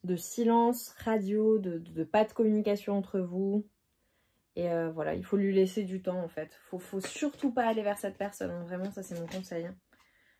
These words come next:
Laisse-lui du temps. Euh, c'est pas à toi de revenir vers elle, hein.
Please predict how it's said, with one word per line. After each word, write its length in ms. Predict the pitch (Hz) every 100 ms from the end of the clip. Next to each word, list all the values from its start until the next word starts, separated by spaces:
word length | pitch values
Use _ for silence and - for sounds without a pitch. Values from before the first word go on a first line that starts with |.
| _
Laisse-lui 400 | 185 214 - 226
du 160 | 208 202
temps. 160 | 190 202 - - _ _ _ 175
Euh, 160 | 175 175
c'est 260 | - 170
pas 140 | 226 226
à 80 |
toi 160 | 226 233
de 60 | 220
revenir 340 | 220 226 220
vers 220 | 226 220
elle, 140 | 196
hein. 100 | 170